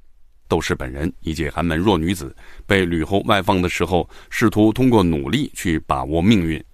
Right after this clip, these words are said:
要去家乡所在的赵国。结果呢，宦官搞错了名册，她只能被扔到代国。她痛苦反抗，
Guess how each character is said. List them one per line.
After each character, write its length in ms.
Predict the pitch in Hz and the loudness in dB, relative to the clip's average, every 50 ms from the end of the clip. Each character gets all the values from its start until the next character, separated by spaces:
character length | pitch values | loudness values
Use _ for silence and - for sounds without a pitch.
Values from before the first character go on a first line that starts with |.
| - - - - - | -20 -20 -20 -20 -6
要 120 | - 85 80 | -4 -4 -4
去 220 | - 80 73 69 | -2 -6 -8 -6
家 180 | - - 82 80 | -2 -2 -2 0
乡 240 | 80 85 82 82 | 0 -2 -2 -2
所 200 | 80 - - 65 | -2 -4 -6 -8
在 140 | 65 76 73 | -8 -8 -8
的 100 | 69 73 73 | -8 -6 -2
赵 140 | - 98 | -2 -2
国。 280 | 76 69 64 65 58 - - - - - - - - | -2 -4 -8 -12 -12 -14 -16 -18 -18 -18 -18 -18 -6
结 140 | - 123 143 | -4 0 2
果 100 | 151 135 | 2 2
呢， 120 | 135 147 143 - - - - | 2 0 -4 -10 -16 -20 -4
宦 160 | - - 127 | -2 -2 0
官 220 | 160 165 185 151 - - - | 2 2 2 0 0 -6 -4
搞 180 | - 76 67 73 | -4 -4 -4 -4
错 180 | - - 147 135 | -6 -2 0 0
了 100 | 104 87 | 0 0
名 300 | 76 69 71 92 147 185 | -2 -2 -2 0 0 0
册， 180 | - - 160 - - - - - - - | 0 -2 -8 -8 -10 -20 -20 -20 -16 -8
她 160 | - 73 78 | -4 -4 -4
只 140 | 78 - - | -2 -2 -4
能 160 | 67 69 87 | -4 -2 0
被 160 | 98 98 85 - - - - - | 0 0 0 -2 -6 -16 -18 -4
扔 240 | - 98 87 85 82 | -2 0 0 0 0
到 180 | 73 64 - - - | -2 -4 -8 -8 -6
代 160 | - 78 - - | -8 -8 -8 -6
国。 200 | - - - - - - - - - - | -14 -16 -18 -18 -20 -20 -20 -20 -14 -10
她 200 | - 62 60 52 - | -8 -6 -6 -6 -6
痛 160 | - - 92 78 | -4 -4 -2 -2
苦 140 | - - - - - | -4 -8 -12 -14 -14
反 360 | - - - - - - - - | -14 -10 -6 -6 -6 -6 -6 -8
抗， 180 | - - - | -8 -8 -8